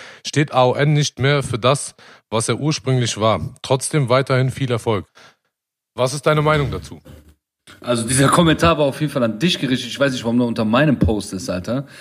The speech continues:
Speaker 2: Erstmal habe ich keine künstlerischen Pausen, so. Äh, das bist du. Dann habe ich auch keine Tourverschiebungen. Das bist du. Also hier bist eindeutig du gemeint, deswegen sag du mir. Also guck mal, erstmal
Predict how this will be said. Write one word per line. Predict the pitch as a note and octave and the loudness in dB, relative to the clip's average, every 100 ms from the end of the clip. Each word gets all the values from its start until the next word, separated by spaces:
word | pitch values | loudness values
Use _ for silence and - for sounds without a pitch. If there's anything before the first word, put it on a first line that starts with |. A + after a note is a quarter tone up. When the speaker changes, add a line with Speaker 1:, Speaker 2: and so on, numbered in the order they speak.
| - | -8
Speaker 2:
Erstmal | A#2 B2 B2+ | -4 0 0
habe | A#2+ | 0
ich | - | 0
keine | C3+ B2+ | 0 0
künstlerischen | C3 - A2 A2 F#2+ | -2 -4 -6 -6 -6
Pausen, | F2+ A#2+ D3+ D3+ E3+ C3 | 0 0 2 0 -4 -2
so. | D3+ E3+ D3+ - - - - - - | -2 -2 -4 -10 -18 -20 -20 -20 -8
Äh, | G2+ G#2+ G2+ G2 F2+ | -2 0 0 -2 -2
das | A2 - | -4 -2
bist | - - | -2 2
du. | - - - - - - | 2 0 -10 -18 -16 0
Dann | C#3 C#3+ | 2 4
habe | D3 | 2
ich | C#3+ | 0
auch | C3 A#2+ | -2 0
keine | D3 D3 - | 0 0 0
Tourverschiebungen. | G3+ G3+ G3+ C3+ - B2 G#2+ A2 C#3 E3 - - _ - | 2 2 0 -2 0 -2 -2 -2 -4 -4 -10 -20 _ -6
Das | C3 - | -4 -4
bist | - - - | -6 0 4
du. | F#3+ G3+ - - - | 4 2 -4 -16 -10
Also | A#2+ B2+ | -6 -4
hier | C#3 | -4
bist | E3 - D#3 | -6 -8 -2
eindeutig | G3 F#3+ F#3 E3 - | 0 0 -2 -4 -2
du | F3 F3 | 2 2
gemeint, | E3+ F3 C#3+ | 2 0 -2
deswegen | B2+ C3 D3 D#3 - | -8 -4 -4 -4 -6
sag | B2 C3+ B2 | -4 -4 -2
du | C#3 C#3+ | 0 4
mir. | B2 G2+ | 4 2
Also | B2+ - | -4 -4
guck | C3+ | -2
mal, | A2+ - - | -2 -4 -6
erstmal | C#3 C#3+ D3 C3+ | -4 -2 0 0